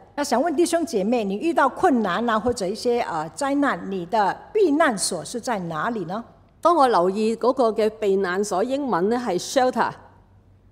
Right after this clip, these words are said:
Speaker 1: 啊，我留意英文是 shelter。
Speaker 2: 喺新加坡，我哋時時都發現到呢，無論喺地鐵站、喺走-，走去祖屋、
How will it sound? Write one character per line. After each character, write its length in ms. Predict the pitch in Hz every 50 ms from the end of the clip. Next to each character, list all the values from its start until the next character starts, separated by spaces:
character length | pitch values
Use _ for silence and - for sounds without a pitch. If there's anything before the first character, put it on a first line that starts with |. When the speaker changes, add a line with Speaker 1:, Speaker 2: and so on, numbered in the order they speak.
| _ _ _ _ _ -
Speaker 1:
啊， 320 | 220 202 190 190 180 - - - - - - - _
我 140 | - 226 247
留 300 | 254 226 226 262 311 359
意 180 | 381 349 269 240
英 380 | - 294 339 359 370 359 349
文 240 | 277 226 202 240 262
是 340 | - - 285 262 220 196 175
shelter。 460 | - - 247 233 226 - 214 160 143 - - - - - - _ _ _ _
Speaker 2:
喺 140 | 294 381 415
新 240 | 415 466 480 453 403
加 180 | 359 320 311
坡， 240 | 320 381 381 381 370
我 140 | - 247 233
哋 120 | 240 208
時 220 | 208 208 - 170 165
時 180 | - 170 175
都 160 | 180 339 370
發 200 | 359 - 302 -
現 260 | - 208 196 196 196 170
到 160 | 175 180 214
呢， 160 | 247 254 247 - - - - -
無 100 | - 220
論 200 | 226 254 254 262
喺 240 | 247 233 254 320 359
地 220 | - 262 220 214 214
鐵 180 | - 240 226
站、 220 | 214 - - 220 - - 196 180 190 190 214 226 208
喺 180 | 170 208 294 -
走-， 200 | - 196 151 - - -
走 300 | - 190 170 269 311 269
去 60 | 220
祖 160 | 208 185 165
屋、 280 | 185 214 247 269 277